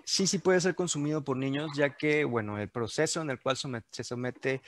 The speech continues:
este producto, primero es, eh, un, eh, pasa por un molino, eh, coloidal, después pasa para un, eh, secado por aspersión, perdón, antes de todo esto, perdón, antes de todo eso se descafeína, se le quita la cafeína,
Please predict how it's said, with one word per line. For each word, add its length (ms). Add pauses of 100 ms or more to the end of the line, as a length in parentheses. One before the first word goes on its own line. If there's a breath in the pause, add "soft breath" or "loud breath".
(260 loud breath)
este 300
producto, 600
primero 460
es, 300
eh, 260
un, 500 (500 loud breath)
eh, 100
pasa 240
por 180
un 140
molino, 880 (520)
eh, 300
coloidal, 540 (280 loud breath)
después 300
pasa 300
para 280
un, 540 (100)
eh, 220
secado 400
por 160
aspersión, 800
perdón, 400
antes 420
de 80
todo 280
esto, 240
perdón, 320
antes 200
de 40
todo 200
eso 100
se 180
descafeína, 840
se 100
le 80
quita 160
la 80
cafeína, 480